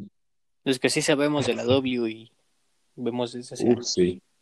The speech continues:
Speaker 2: Entonces, sin más preámbulos, presentamos a el enigmático Jeff Hardy contra nuestro actual campeón de los Estados Unidos, Bobby Lashley,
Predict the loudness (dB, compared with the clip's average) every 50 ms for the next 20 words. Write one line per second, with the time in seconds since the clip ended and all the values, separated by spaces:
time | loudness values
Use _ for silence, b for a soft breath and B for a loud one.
0 | _ _ _ _ _ _ -20 _ _ 4 6 6 6 6 6 6 6 4 2 0
1 | -2 -6 -4 0 4 6 6 6 6 6 6 6 8 10 10 10 10 8 6 6
2 | 2 2 2 0 2 4 4 6 6 4 2 0 -2 -4 -2 0 2 2 2 2
3 | 0 0 -2 0 2 2 2 0 -2 -2 -2 0 0 0 0 0 2 2 2 2
4 | 2 2 2 4 4 4 6 6 4 6 6 6 6 8 6 6 4 4 0 0
5 | 2 2 2 2 0 -2 0 0 0 0 2 4 6 6 6 6 4 2 2 2
6 | 4 4 2 4 6 8 8 8 8 8 4 0 _ _ _ _ -14 _ -2 0
7 | 2 4 6 8 8 8 6 6 6 8 8 8 6 6 2 4 6 6 8 8
8 | 8 6 6 4 2 2 4 4 4 4 4